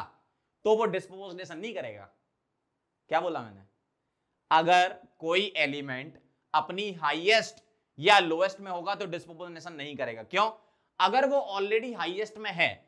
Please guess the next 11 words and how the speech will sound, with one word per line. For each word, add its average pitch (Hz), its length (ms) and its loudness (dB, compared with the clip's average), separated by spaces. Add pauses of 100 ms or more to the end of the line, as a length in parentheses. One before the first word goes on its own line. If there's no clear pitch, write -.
(240)
तो 226 100 0
डिस्प्रोपोर्शनेशन 214 720 -8
करने 196 300 -6
के 196 80 -18
लिए 214 80 -8
उसको 220 220 -6
ऑक्सीडेशन 202 420 -6
रिडक्शन 202 340 -10
दोनों 240 220 -4
करना 247 240 -6
पड़ेगा। 247 300 -2